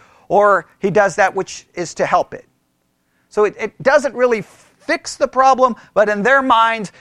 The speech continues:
they gotta get God out of this as much as po-, why do they gotta get God removed from this as much as possible?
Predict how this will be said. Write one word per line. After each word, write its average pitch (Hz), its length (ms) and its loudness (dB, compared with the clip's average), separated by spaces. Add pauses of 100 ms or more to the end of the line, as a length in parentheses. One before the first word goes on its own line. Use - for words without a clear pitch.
they 190 140 2
gotta 214 240 2
get 185 200 0
God 196 280 4
out 180 240 2
of 139 120 -2
this 131 220 -6
as 151 140 -12
much 170 220 -2
as 160 80 -14
po-, 165 100 0 (160)
why 247 280 4
do 330 100 -2
they 294 140 4
gotta 277 200 0
get 226 180 -2
God 240 280 2
removed 220 420 -2
from 220 240 -2
this 214 180 -4
as 185 120 -10
much 208 180 -2
as 185 80 -12
possible? - 540 -4